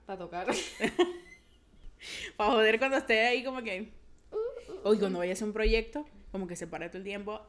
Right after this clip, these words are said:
Speaker 1: No lo
Speaker 2: jodo
Speaker 1: te-,
Speaker 2: todo.
Speaker 1: no creo que avance nunca el tiempo en mi mundo.
Speaker 2: ¿Por qué?
Speaker 1: Nunca hago proyectos.
Speaker 2: <laughs> Me pongo a jugar, duermo, hago cosas y tal, sé cosas, y ahí todavía quedé sentada en el mismo sitio donde estaba, cu-, a la hora que estaba,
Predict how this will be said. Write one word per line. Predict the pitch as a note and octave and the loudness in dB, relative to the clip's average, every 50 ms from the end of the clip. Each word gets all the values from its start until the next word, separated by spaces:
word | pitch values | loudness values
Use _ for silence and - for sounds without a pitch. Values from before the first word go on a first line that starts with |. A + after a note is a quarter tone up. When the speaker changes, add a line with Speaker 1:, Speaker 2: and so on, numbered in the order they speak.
| - - _ - - - _ _ - | -20 -20 _ -20 -20 -20 _ _ -8
Speaker 1:
No | G#3+ G#3 | -4 -2
lo | G#3+ A3+ G3+ | -2 -2 0
Speaker 2:
jodo | G3+ G#3+ A3 | 2 2 2
Speaker 1:
te-, | A3 | 4
Speaker 2:
todo. | A3+ A3+ A3+ A3+ | 4 4 4 4
Speaker 1:
no | A3+ A#3+ A#3 | 2 0 -4
creo | A#3+ A#3 A#3 A#3+ A#3+ | -4 -4 -4 -4 -4
que | A#3 | -6
avance | A#3+ A3+ G#3+ - - G3+ G3 G3 F#3+ - G#3 G3+ | -6 -6 -6 -8 -6 -4 -4 -4 -4 -6 -10 -8
nunca | G#3 G3 F#3+ F#3+ | -8 -10 -10 -10
el | F#3+ G3 | -12 -10
tiempo | - A#3+ A#3 F3+ E3+ | -10 -12 -12 -12 -12
en | E3 E3 | -14 -14
mi | D#3+ | -14
mundo. | D#3+ E3 D#3+ D#3+ D#3 D#3 D#3 _ _ _ _ _ _ _ _ _ _ _ _ - | -14 -14 -14 -14 -16 -18 -20 _ _ _ _ _ _ _ _ _ _ _ _ -12
Speaker 2:
¿Por | G3 G3 | -12 -10
qué? | G3 B3 | -8 -8
Speaker 1:
Nunca | B3+ B3 A3 A3 G#3 | -8 -8 -8 -6 -8
hago | G#3 A3 A3 A3 | -6 -6 -6 -4
proyectos. | A3+ A3+ A3 A#3+ G#3+ G3 - A3 | -2 0 2 2 2 4 2 0
Speaker 2:
<laughs> | G#3+ - - B4 F4 - A4+ A4+ - - - - - _ - - _ - D4 - - - - _ _ _ _ - - - - - - - - | 0 0 -2 -2 6 6 4 4 4 -6 -16 -20 -20 _ -20 -20 _ -10 -10 -10 -10 -20 -20 _ _ _ _ -20 -18 -16 -14 -14 -14 -12 -12
Me | A3+ | -8
pongo | G3+ A3 G#3+ G#3+ | -4 -4 -2 0
a | |
jugar, | A3 A#3+ A#3+ G#3+ G3+ G#3 G#3+ G#3+ A3 A3 A3 A3+ G#3+ | 0 0 0 2 2 4 6 8 8 8 6 4 4
duermo, | A3 A3+ A3+ A3+ A3+ A3+ A3+ A3+ A3+ A3 | 6 6 8 8 10 8 8 6 4 2
hago | G#3+ G#3+ A3 G#3+ G#3+ | 2 4 2 2 2
cosas | A#3+ A#3+ A#3+ A#3+ B3 A#3+ | 2 2 2 2 0 -2
y | A3 | -4
tal, | A3+ - C4 B3+ B3+ | -2 0 -2 -2 0
sé | - C4+ - | -2 -2 0
cosas, | D4 D#4+ D#4+ F#4 - - | 0 0 0 -2 -4 -4
y | - - A3+ | -4 0 2
ahí | G#3+ G3 F3+ F3+ F3+ F3+ | 2 2 2 0 -4 -4
todavía | - G#3+ G3 F#3 F#3 F3+ F#3 | -2 -2 0 2 0 0 0
quedé | - G3+ G3 G3 G#3 | -2 -2 -2 -2 -4
sentada | G3+ A#3 A3 G#3+ B3 D4 | -4 -6 -4 0 0 0
en | C#4+ | 0
el | B3 G#3 | -2 -6
mismo | F#3 F#3 G3 G#3 | -6 -6 -8 -10
sitio | - B3+ B3+ B3+ C4 | -10 -10 -10 -8 -8
donde | B3+ A#3+ F#3+ F3 | -8 -6 -6 -8
estaba, | F3 - A#3 B3 C#4 D#4 D4+ | -6 -4 -2 -2 -2 -2 -2
cu-, | C4+ | -4
a | G#3+ - E3+ E3+ | -6 -4 -4 -4
la | E3 E3 | -2 0
hora | F3+ F#3+ G#3+ A3 | 0 0 0 -2
que | A3+ A3+ | -4 -6
estaba, | A3+ - C4+ D#4+ F#4+ | -2 -2 0 0 0